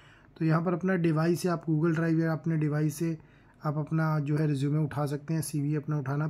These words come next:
पाँच एमबी से ज़्यादा ना हो। प्रोफाइल पिक्चर भी अपनी उठा सकते हैं। क्रिएट लॉगिन के लिए अगर आपने कभी पहले अप्लाई किया है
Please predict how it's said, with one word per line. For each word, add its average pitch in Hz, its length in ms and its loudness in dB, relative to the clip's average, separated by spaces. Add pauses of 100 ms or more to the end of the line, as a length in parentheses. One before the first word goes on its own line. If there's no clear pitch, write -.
(200)
पाँच 143 260 -4
एमबी 147 220 -2
से 156 160 -4
ज़्यादा 139 280 -6
ना 135 100 -4
हो। 135 140 -8 (500)
प्रोफाइल 170 340 0
पिक्चर 170 300 -2
भी 180 100 2
अपनी 180 180 -2
उठा 160 180 2
सकते 156 260 -4
हैं। 170 80 -6
क्रिएट 165 280 0
लॉगिन 156 280 2
के 160 160 0
लिए 156 160 2
अगर 151 160 0
आपने 147 200 -4
कभी 151 220 -2
पहले 151 280 -4
अप्लाई 156 280 -2
किया 156 220 -2
है 220 60 -8